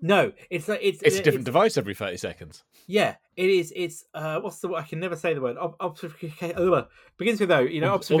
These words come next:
Speaker 1: obfuscation.
Speaker 2: obs-, oh God, yeah, I
Speaker 1: You know
Speaker 2: know.
Speaker 1: the
Speaker 2: I'm not gonna say it now either
Speaker 1: Yeah.
Speaker 2: now. <laughs>
Speaker 1: <laughs> Oh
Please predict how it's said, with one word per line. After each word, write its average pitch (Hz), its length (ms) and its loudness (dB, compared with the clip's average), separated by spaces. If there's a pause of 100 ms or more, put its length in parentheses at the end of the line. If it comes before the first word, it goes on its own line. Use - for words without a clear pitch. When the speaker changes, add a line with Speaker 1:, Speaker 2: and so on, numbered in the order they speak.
(120)
Speaker 1:
obfuscation. 170 260 2
Speaker 2:
obs-, - 300 -10
oh 135 220 2
God, 104 360 0
yeah, 104 120 4
I 120 80 4
Speaker 1:
You 117 80 4
know 151 80 8
Speaker 2:
know. 190 80 6
Speaker 1:
the 151 100 4
Speaker 2:
I'm 120 80 0 (140)
not 127 120 0
gonna 123 180 2
say 139 200 4
it 135 60 2
now 143 140 8
either 165 180 6
Speaker 1:
Yeah. 147 340 6
Speaker 2:
now. - 480 2
<laughs> 480 100 10
Speaker 1:
<laughs> - 0 - (880)
Oh 190 160 10